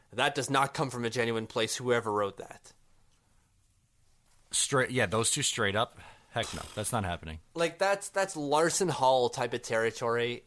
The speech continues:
Speaker 1: and even then, it, it'd be like Larson Ovechkin type of trade. Maybe not that bad. Uh, Larson Hall, that's a fair comparison, I think.
Speaker 2: Yeah, that's probably pretty decently fair.
Speaker 1: There's no way. And, and, and if that was the case, and, and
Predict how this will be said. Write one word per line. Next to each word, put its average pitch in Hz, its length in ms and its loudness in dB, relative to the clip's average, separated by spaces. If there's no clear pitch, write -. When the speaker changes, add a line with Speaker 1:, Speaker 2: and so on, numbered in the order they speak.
Speaker 1:
and 120 180 0
even 131 260 0
then, 113 400 -2
it, 123 180 -4
it'd 135 140 -2
be 143 140 0
like 131 280 4
Larson 127 1000 0
Ovechkin 110 560 -2
type 101 240 -14
of 101 100 -14
trade. 98 340 -12
Maybe 180 220 0
not 113 220 0
that 98 180 -4
bad. 92 260 -8
Uh, 127 280 4
Larson 180 600 2
Hall, 107 340 -4
that's 190 200 0
a 180 40 -4
fair 135 180 0
comparison, 107 540 -4
I 107 80 -8
think. - 380 -14
Speaker 2:
Yeah, 175 240 2
that's 165 220 0
probably 117 300 2
pretty 95 240 -4
decently 82 420 -6
fair. 82 340 -6
Speaker 1:
There's 156 200 0
no 156 140 6
way. 101 280 0
And, 147 120 2
and, 151 200 0
and 160 120 2
if 147 120 0
that 165 200 4
was 175 160 2
the 170 80 -2
case, 156 340 -2
and, 135 200 -2
and 120 160 -2